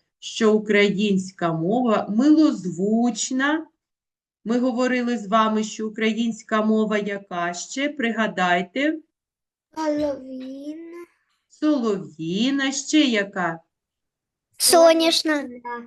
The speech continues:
Speaker 1: Сонячна.
Speaker 2: Красива.
Speaker 1: Красива.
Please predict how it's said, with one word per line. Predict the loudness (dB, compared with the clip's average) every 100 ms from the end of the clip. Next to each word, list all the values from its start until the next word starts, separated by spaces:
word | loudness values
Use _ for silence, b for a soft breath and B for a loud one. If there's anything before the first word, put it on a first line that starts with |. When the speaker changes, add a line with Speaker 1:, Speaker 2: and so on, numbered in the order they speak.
| _ -4
Speaker 1:
Сонячна. | -2 2 4 4 2 -2 -6 -2 0 0 -4 _ _ _ _ _ _ _ _ _ _ _ _ _ _ _ _ -6
Speaker 2:
Красива. | -4 -4 -6 -6 -6 -6 -8 -14 _ _ _
Speaker 1:
Красива. | -2 -2 -2 -10 -6 -4 -2 -2 0 0 0